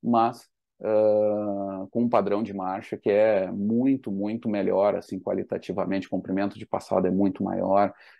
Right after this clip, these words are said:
né? A dissociação, mesmo ainda sendo pequena pro, em relação a um padrão normal, ela já acontece porque a pelve se mexe mais. Vejam que os ombros não se mexem tanto, mas isso, na verdade, é um padrão que acontece também até na,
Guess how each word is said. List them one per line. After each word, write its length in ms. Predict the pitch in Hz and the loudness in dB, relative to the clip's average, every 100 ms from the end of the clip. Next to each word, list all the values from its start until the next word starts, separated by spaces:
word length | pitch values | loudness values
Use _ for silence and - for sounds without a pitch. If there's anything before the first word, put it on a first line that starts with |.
| - | -10
né? 340 | 98 92 95 - | -4 -2 0 2
A 120 | 107 | 4
dissociação, 840 | 107 131 123 - 101 - 113 107 | 4 4 2 0 -4 0 0 2
mesmo 380 | 101 110 127 113 | 2 2 0 0
ainda 380 | 101 117 147 113 | -2 -2 -2 -4
sendo 360 | - 107 104 - _ | -4 -4 -4 -8 _
pequena 600 | 107 98 - 117 120 95 - | -6 -6 -4 -2 -2 -6 -8
pro, 120 | 92 92 87 | -10 -8 -10
em 60 | - | -8
relação 400 | 95 90 - 98 | -6 -6 -4 -2
a 40 | |
um 80 | 98 | 0
padrão 380 | 95 92 95 95 | 0 0 2 0
normal, 800 | 92 98 92 92 98 117 120 - - - | -2 -2 -2 -2 0 2 0 -4 -20 -8
ela 240 | 101 104 98 | 0 0 2
já 160 | 107 | 0
acontece 640 | 120 - 101 98 101 110 - | -2 -2 -4 -2 -2 -2 -10
porque 200 | - 98 | -8 -8
a 60 | |
pelve 400 | - 98 110 98 | -2 0 2 0
se 160 | 92 98 | -4 -8
mexe 320 | 92 92 - | -8 -8 -6
mais. 380 | 90 92 107 - _ _ | -4 -2 -4 -6 _ _
Vejam 300 | - 101 104 | 4 6 6
que 160 | 95 95 | 4 4
os 280 | 95 92 98 | 4 4 4
ombros 420 | 98 101 95 95 | 4 4 2 0
não 140 | 98 | 0
se 140 | 107 101 | -2 -4
mexem 380 | 95 90 98 92 | -6 -4 -6 0
tanto, 340 | 98 120 - _ - | 2 2 0 _ -4
mas 180 | 101 98 | 0 2
isso, 280 | 127 - 135 | 0 2 2
na 120 | 107 | 2
verdade, 340 | 101 98 98 | 2 2 2
é 40 | 104 | 0
um 100 | 104 | -2
padrão 380 | 101 95 101 | 0 0 0
que 100 | 110 | -4
acontece 460 | 104 101 95 110 - | -8 -8 -2 -4 -2
também 220 | 107 104 | -2 -2
até 160 | 110 147 | -2 -4
na, 240 | 156 - | -2 -4